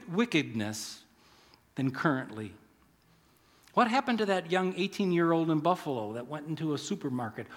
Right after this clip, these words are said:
What hatred filled his heart? It's hard to imagine. It's hard to comprehend the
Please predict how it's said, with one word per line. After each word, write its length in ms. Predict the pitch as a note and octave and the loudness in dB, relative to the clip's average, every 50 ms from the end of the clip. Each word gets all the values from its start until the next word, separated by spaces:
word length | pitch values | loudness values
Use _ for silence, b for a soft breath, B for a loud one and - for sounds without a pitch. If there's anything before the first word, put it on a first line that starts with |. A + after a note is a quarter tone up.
| B B - | B B -2
What 160 | B3 C4+ - | 0 0 0
hatred 680 | - - - - A#3 C4+ - - - F#3+ D3+ C3+ C3 - | -2 -4 0 2 2 2 2 2 0 0 0 0 -2 -8
filled 580 | - - - - - E4+ E4 D4+ B3+ G3+ D3+ | -12 -12 -10 -4 -2 0 2 4 2 2 2
his 280 | B2 C3 D3 C3+ C3 - | 0 -2 -2 -2 -2 -4
heart? 720 | - - - - G#3+ G#3 F3 C#3+ B2+ - - - - - - b b b b b b b b | -6 -8 -8 -4 -4 -2 -2 -2 -4 -6 -12 -16 -20 -20 -20 b b b b b b b b
It's 140 | D#3+ D3+ - | -6 -6 -2
hard 300 | - A3+ B3 C#4 C#4+ A3 | 4 6 6 6 6 4
to 120 | A#3+ A3+ F#3+ | 2 0 2
imagine. 800 | E3+ E3 E3 F3+ A3+ C4+ D4 D4 C4+ G3 D3+ C#3+ A#2 F#2+ E2+ - - - B B B B B | 2 2 2 2 2 4 4 4 2 2 -2 -2 -4 -4 -8 -12 -18 -20 B B B B B
It's 160 | F#3+ F#3 - | 0 0 4
hard 260 | - D4 D#4 D#4+ C4 | 6 8 8 8 6
to 60 | B3+ | 2
comprehend 1000 | A#3 - - C4 B3+ A#3 - A3 G#3+ G3 F#3 G3+ B3+ B3+ A3+ F3+ C3+ A2+ G#2 - - - - - _ B B B B B B B B B B B _ | 0 4 6 6 6 6 6 2 0 2 2 2 2 2 2 2 0 -2 -4 -8 -12 -16 -20 -20 _ B B B B B B B B B B B _
the 160 | - C#3 B2 | -2 -2 -2